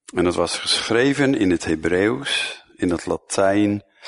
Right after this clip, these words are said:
en in het Grieks. De overpriesters van de Joden dan zeiden tot Pilatus, "Schrijf niet,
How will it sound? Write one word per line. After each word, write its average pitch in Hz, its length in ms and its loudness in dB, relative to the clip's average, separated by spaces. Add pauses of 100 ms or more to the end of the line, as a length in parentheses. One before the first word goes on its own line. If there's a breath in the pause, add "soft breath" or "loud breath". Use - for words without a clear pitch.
(600 loud breath)
en 95 200 2
in 92 160 4
het 87 140 -2
Grieks. - 800 -6 (1300 loud breath)
De - 100 -6
overpriesters 104 960 0
van - 200 -2
de 85 100 2
Joden 101 420 2
dan 95 160 0
zeiden 95 320 0
tot 87 160 -6
Pilatus, - 760 -4 (300 loud breath)
"Schrijf 92 640 -2
niet, - 400 -4